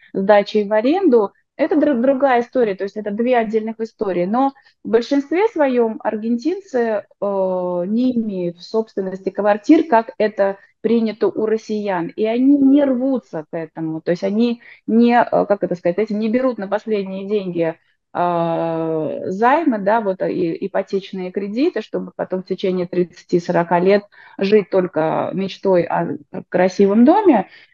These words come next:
вот, а они живут сегодняшним днем, вообще это аргентинская философия, жить сегодняшним днем.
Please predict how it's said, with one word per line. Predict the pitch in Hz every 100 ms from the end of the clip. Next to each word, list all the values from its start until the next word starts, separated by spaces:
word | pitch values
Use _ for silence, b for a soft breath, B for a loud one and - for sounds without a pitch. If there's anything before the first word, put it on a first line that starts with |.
| -
вот, | 196 214 185 175 -
а | 196 196 190 190 190 -
они | 196 247 339
живут | 277 269 294 -
сегодняшним | 247 254 233 - 240 240
днем, | 330 269
вообще | 226 220
это | 202
аргентинская | 202 202 214 202 - 175
философия, | 175 190 208 302 254 208
жить | 196 -
сегодняшним | 196 196 196 185 208 208
днем. | 202 175 170